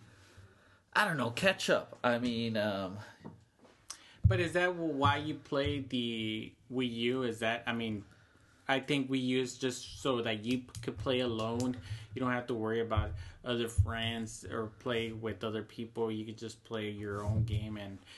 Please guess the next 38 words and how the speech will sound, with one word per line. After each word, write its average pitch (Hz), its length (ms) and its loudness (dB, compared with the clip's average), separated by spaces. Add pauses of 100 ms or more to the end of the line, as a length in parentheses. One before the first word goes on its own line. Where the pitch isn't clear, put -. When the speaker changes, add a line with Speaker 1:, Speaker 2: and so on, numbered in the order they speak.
(400)
Speaker 2:
that's - 240 4
what 156 200 0
the, 117 340 0
for 123 160 0
me, 127 160 2
Xbox 127 480 -2
and 110 160 -6
P 120 140 -2
S 113 100 -4
four 117 300 -2
are 110 240 -2
for, 127 500 -2 (140)
so 131 120 -6
you 107 220 -4
could 113 220 -6
also 107 260 -6
play 120 240 -4
with 113 180 -4
other 120 220 0
people. 135 560 -4 (320)
But 135 100 -4
for 131 140 0
the 123 100 0
Wii 147 220 0
U, 147 300 2
I 139 80 2
feel 139 180 -2
like 117 260 -2
you 127 100 -4
could 123 140 -8
just 123 220 -8
play 131 160 -2
Mario 107 500 -4
by 104 200 -6
yourself 104 640 -8
and 101 100 -8
not 101 220 -8
be 110 260 -6